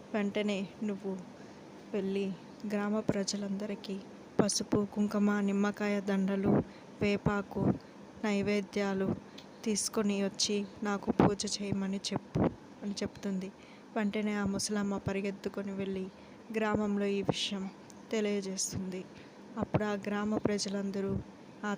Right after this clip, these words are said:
తల్లిని భక్తితో పూజించడానికి గ్రామదేవత దగ్గరకు వెళతారు. ఎంతో భక్తితో పోచమ్మ తల్లిని పూజిస్తారు. అప్పటి నుంచి ఆ గ్రామంలో అంటువ్యాధుల బారి నుండి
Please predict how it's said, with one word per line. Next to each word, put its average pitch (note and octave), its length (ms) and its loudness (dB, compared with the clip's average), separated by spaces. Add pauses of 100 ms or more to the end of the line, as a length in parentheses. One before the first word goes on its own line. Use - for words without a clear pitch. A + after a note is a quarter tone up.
తల్లిని G#3 320 2
భక్తితో G3+ 680 -2 (480)
పూజించడానికి G3+ 920 0 (480)
గ్రామదేవత G#3 680 2
దగ్గరకు G3 560 -2
వెళతారు. G3 580 0 (1200)
ఎంతో A#3 400 10
భక్తితో G#3 680 6 (300)
పోచమ్మ A3 400 8
తల్లిని G3+ 560 6 (340)
పూజిస్తారు. G#3 720 8 (520)
అప్పటి G#3 400 6
నుంచి G3+ 500 6 (220)
ఆ G#3 180 6 (100)
గ్రామంలో G3+ 580 6 (140)
అంటువ్యాధుల A3 720 10
బారి G#3 340 8
నుండి G3+ 460 6